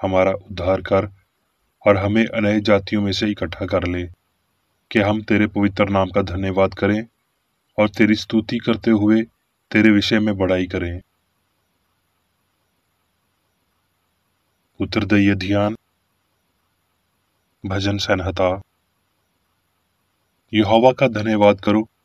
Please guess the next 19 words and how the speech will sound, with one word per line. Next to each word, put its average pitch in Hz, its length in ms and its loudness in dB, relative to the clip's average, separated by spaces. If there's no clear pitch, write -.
क्योंकि 110 240 2
वो 104 180 4
भला 95 320 2
है 107 180 0
और 107 260 0
उसकी 98 240 -6
करुणा 98 360 -4
सदा 90 300 -4
की 90 200 -8
है। 90 400 -6
यहोवा 101 360 4
के 104 140 -2
छुड़ाए 101 340 4
हुए 101 240 0
ऐसा 98 340 -2
ही 98 160 -2
कहें, 101 420 -4
जिन्हें 107 320 0
उसने 113 540 -2